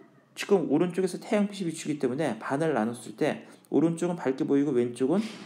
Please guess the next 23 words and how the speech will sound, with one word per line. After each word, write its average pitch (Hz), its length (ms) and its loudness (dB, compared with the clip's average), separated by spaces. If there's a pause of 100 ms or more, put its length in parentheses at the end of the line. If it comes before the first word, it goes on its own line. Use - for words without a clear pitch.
어둡게 123 300 0
보이겠죠. 113 440 -2 (3250)
자, 104 120 -8
왼쪽은 170 480 2
지금 185 460 -2
어둡게 147 380 0
보이게 131 260 2
되겠습니다. 107 560 -4 (180)
자, 120 160 -4
그러면은, 156 440 0 (360)
자, 123 180 -2
지구에서 175 1080 0
이 143 180 0
달의 143 300 -2
모습을 147 320 -2
보면은, 123 460 -2 (240)
자, 127 120 -4
달의 147 320 0
밝은 151 360 0
모습만 151 420 -4
보이게 113 260 -2
되겠죠. 110 420 -8 (120)
따라서, 147 380 0